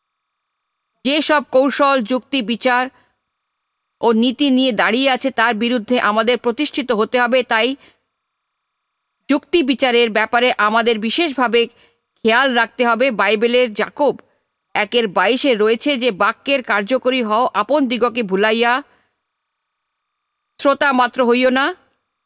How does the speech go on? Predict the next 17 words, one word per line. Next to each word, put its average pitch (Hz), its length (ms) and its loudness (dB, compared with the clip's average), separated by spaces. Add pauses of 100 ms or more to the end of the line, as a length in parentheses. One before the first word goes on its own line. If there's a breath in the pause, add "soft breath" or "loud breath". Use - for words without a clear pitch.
(320)
আজকের 247 420 0
প্রচারে 254 400 0
প্রকৃত 247 440 -4
বার্তা 226 580 0
একটাই 240 380 -2
নয়, 214 260 0 (320 soft breath)
প্রতি 277 240 0
সপ্তাহে 185 500 -4 (800)
গির্জায় 233 420 0
গিয়ে 214 360 -2 (320 soft breath)
আপনাকে 220 420 0
বলতে 226 360 0
হবে। 262 300 0 (320 soft breath)
তাই 240 240 2
আমি 247 160 0
বলছি, 247 580 0
একটানা 240 640 0